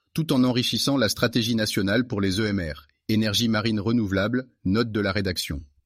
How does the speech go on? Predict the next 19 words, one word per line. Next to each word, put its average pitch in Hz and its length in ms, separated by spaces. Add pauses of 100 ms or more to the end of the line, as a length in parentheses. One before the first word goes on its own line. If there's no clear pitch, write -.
(720)
Enfin, 131 440 (100)
le 107 140
gouvernement 127 540
a 101 160
réaffirmé 127 480
ses 113 200
ambitions 110 520
en 95 60
matière 110 340
de 98 80
souveraineté 113 500
maritime, 85 580 (500)
avec 117 260
le 110 80
renforcement 139 640
de 107 80
la 95 140
flotte - 240
stratégique 110 680